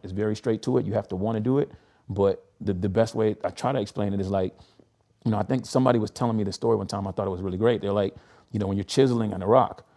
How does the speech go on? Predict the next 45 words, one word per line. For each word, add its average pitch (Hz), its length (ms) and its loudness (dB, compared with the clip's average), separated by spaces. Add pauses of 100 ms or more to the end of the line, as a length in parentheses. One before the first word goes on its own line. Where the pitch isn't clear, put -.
(160)
you 87 100 -8
know, 95 120 -2
you 104 160 -2
could - 140 -6
chisel 123 420 0
for 98 140 -8
a 95 40 -4
long 123 320 -4
time, 113 400 -2 (500)
and 90 60 -4
you 117 80 0
could - 100 -12
chisel 123 400 0
a - 100 -14
hundred 156 380 -4 (140)
times, - 460 -4 (240)
two 170 180 2
hundred 143 240 0
times, 120 320 -4
three 117 180 -8
hundred 135 260 -4
times, 98 380 -2 (260)
and 95 60 -4
it 107 60 -2
won't 117 220 0
break. 117 320 4 (160)
And 101 100 -4
then 117 60 0
when 123 80 2
you 127 80 4
get 131 120 0
to 98 80 -6
five 120 440 0
thousand 120 340 2
times, 113 300 -4
it 87 60 -12
finally 113 260 -2
breaks. 95 400 -6 (340)
But 104 320 2 (1120)
all 135 260 12
the 127 120 8
work 127 220 6
that 110 120 -6
you 107 60 0
did 139 340 2